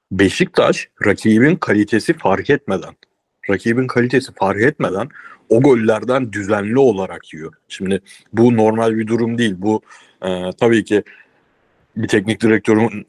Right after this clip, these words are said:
nasıl bir oyun oynattığı büyük bir takım için çok çok önemlidir. Ama bu konuma gelmiş bir takım için en önemli şey yeniden profesyonel bir takım olarak kaleni savunabilmektir. Oradan başlayacak. Şimdi Fernando Santos kim?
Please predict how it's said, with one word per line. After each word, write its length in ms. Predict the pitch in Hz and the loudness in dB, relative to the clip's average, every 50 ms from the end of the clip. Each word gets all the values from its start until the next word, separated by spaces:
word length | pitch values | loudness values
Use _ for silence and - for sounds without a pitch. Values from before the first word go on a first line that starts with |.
| _ _ - | _ _ -6
nasıl 380 | 113 110 127 120 - 127 110 107 | -2 0 0 0 0 -2 0 0
bir 60 | 120 | 2
oyun 260 | 110 107 104 107 107 | 2 2 2 2 0
oynattığı 640 | 104 104 104 104 104 98 - - - 104 101 101 101 _ _ _ _ _ _ - | 0 -2 0 0 -2 -2 -4 -4 -2 0 0 0 -2 _ _ _ _ _ _ -4
büyük 260 | 110 120 117 110 - - | 0 0 0 0 -2 -4
bir 60 | 104 | -2
takım 260 | - 117 - 113 107 | -2 0 0 -2 -4
için 220 | 98 - - 95 | -6 -6 -10 -10
çok 240 | - - 120 120 117 | -4 -2 -2 -2 0
çok 180 | - 113 98 - | 0 0 0 2
önemlidir. 580 | 98 92 92 90 87 90 92 98 127 165 - - _ _ _ _ _ _ _ _ _ _ - | 0 0 0 -2 -4 -4 -2 0 0 0 -2 -4 _ _ _ _ _ _ _ _ _ _ -2
Ama 320 | 107 107 117 110 117 - _ _ _ 117 - - | 0 2 2 0 -2 -4 _ _ _ -20 -10 -6
bu 120 | 113 151 | -4 -2
konuma 320 | 151 - 127 117 113 110 104 | 0 0 2 2 2 2 2
gelmiş 380 | 104 101 101 101 101 95 - | 0 0 -2 -4 -6 -10 -12
bir 60 | 98 92 | -10 -6
takım 280 | - 101 - 107 101 | -6 -6 -4 -6 -8
için 340 | 101 95 - 156 156 160 - _ _ - | -6 -4 -4 -4 -4 -4 -8 _ _ 0
en 140 | 151 143 120 | 2 2 2
önemli 340 | 110 101 98 95 95 98 | 2 0 -2 -4 -6 -6
şey 260 | 90 - - 147 160 165 _ - - - - _ _ _ _ _ _ - | -2 0 2 2 0 0 _ -18 -20 -20 -20 _ _ _ _ _ _ 0
yeniden 420 | 110 127 147 147 135 127 143 139 | 2 2 2 2 2 0 -2 -2
profesyonel 720 | 143 - - 131 117 - 131 113 - - 139 135 135 131 127 | -4 -6 -4 -4 -2 -2 -2 -4 -4 -2 -2 -2 -2 -2 -4
bir 80 | 120 | -2
takım 280 | - 127 110 - 117 110 | -2 -2 -2 -2 -2 -4
olarak 360 | 110 110 123 127 151 156 156 - _ _ _ _ _ _ _ _ _ _ _ _ _ _ _ - | -2 0 0 0 0 -2 -6 -8 _ _ _ _ _ _ _ _ _ _ _ _ _ _ _ -2
kaleni 300 | - 127 143 135 139 147 | 2 2 2 2 0 -2
savunabilmektir. 920 | 143 - 131 113 113 113 120 120 113 113 110 117 120 120 113 _ - - - _ - | -2 0 0 0 0 2 2 2 2 0 0 -2 -2 -4 -4 _ -14 -18 -18 _ -4
Oradan 420 | - - 151 147 123 117 104 98 95 | 0 2 2 2 2 0 0 0 -2
başlayacak. 600 | 92 87 - - 78 80 78 92 - - - _ | -6 -8 -10 -14 -16 -16 -14 -14 -16 -16 -20 _
Şimdi 240 | - - - 110 107 | -12 -8 -6 -6 -2
Fernando 480 | - 160 113 120 123 110 110 107 104 101 | 0 2 2 2 2 0 -2 -4 -6 -4
Santos 440 | - - 117 101 95 - 95 - - | -2 -2 -2 -2 -2 -6 -10 -12 -12
kim? 180 | - - - | -14 -14 -14